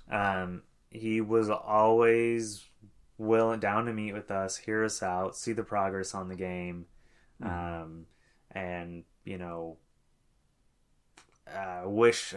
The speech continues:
Speaker 1: man, I
Speaker 2: Well,
Speaker 1: wish we
Speaker 2: li-,
Speaker 1: could have
Speaker 2: like,
Speaker 1: done
Speaker 2: no, he
Speaker 1: something.
Speaker 2: would express how much he loves us and believes in us.
Speaker 1: Yeah, there was a time he actually posted on Twitter, and he was like, "Hey, the,"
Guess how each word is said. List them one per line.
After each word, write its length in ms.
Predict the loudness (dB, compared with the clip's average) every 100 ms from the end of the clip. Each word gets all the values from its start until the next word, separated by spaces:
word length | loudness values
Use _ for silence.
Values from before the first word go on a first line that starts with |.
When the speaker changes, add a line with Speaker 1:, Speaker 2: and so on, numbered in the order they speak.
| -10
Speaker 1:
man, 260 | -8 -4
I 100 | -2
Speaker 2:
Well, 180 | 6 6
Speaker 1:
wish 80 | 8
we 60 | 6
Speaker 2:
li-, 40 |
Speaker 1:
could 80 | 6
have 60 | 8
Speaker 2:
like, 200 | 8 6
Speaker 1:
done 140 | 4
Speaker 2:
no, 220 | 8 8
he 60 | 8
Speaker 1:
something. 180 | 6 6
Speaker 2:
would 140 | 6
express 680 | 4 0 -6 4 4 4 -2
how 140 | -6 -2
much 240 | -2 -4
he 140 | -8
loves 540 | -8 -4 2 4 4 2
us 220 | -2 -2
and 160 | -8 -6
believes 380 | -6 -4 -6 -6
in 140 | -8
us. 320 | -8 -10 -18 -20 -6
Speaker 1:
Yeah, 160 | 0 4
there 140 | 4
was 100 | 4
a 60 | 0
time 280 | 0 -2
he 140 | -2 -2
actually 360 | -2 -2 -8
posted 440 | -6 -4 -4 -4 -6
on 220 | -6 -8
Twitter, 460 | -6 -4 -4 -6 -8
and 100 | -12
he 120 | -8
was 200 | -8 -6
like, 240 | -6 -6 -8
"Hey, 240 | -6 -6
the," 460 | -6 -8 -8 -8 -10